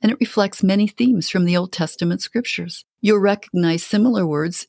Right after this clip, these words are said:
in First Samuel two one, when Hannah prayed and said, "My heart exults in the Lord. My strength is exalted in my God."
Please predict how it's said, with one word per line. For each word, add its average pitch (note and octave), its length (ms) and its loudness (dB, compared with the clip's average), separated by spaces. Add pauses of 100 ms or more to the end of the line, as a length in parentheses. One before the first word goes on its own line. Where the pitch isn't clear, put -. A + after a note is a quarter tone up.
in G#3 140 0
First A3 300 -2
Samuel G#3+ 420 0
two B3 260 0
one, A3 440 0 (180)
when G#3 160 2
Hannah A3 380 2
prayed A#3 360 0
and F3+ 160 0
said, F3 360 -2 (300)
"My A3+ 180 2
heart A3 340 2
exults C4 800 0
in F#3 120 2
the E3+ 120 0
Lord. D#3+ 420 -4 (340)
My A3+ 120 4
strength A#3 480 0
is A#3+ 180 0
exalted B3 680 0
in E3+ 180 0
my D3+ 160 -2
God." D3 340 -10